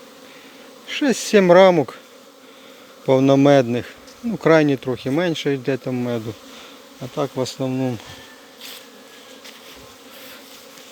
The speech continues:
Так, щоб їм хватало аж до весни,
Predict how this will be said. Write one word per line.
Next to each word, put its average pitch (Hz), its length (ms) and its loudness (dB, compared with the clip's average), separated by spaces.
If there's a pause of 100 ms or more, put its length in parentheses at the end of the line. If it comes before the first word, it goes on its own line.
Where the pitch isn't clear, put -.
(1500)
Так, 143 220 0
щоб 127 200 -2
їм 131 140 -2
хватало 135 600 0
аж 110 100 -6
до 127 140 -2
весни, 151 540 0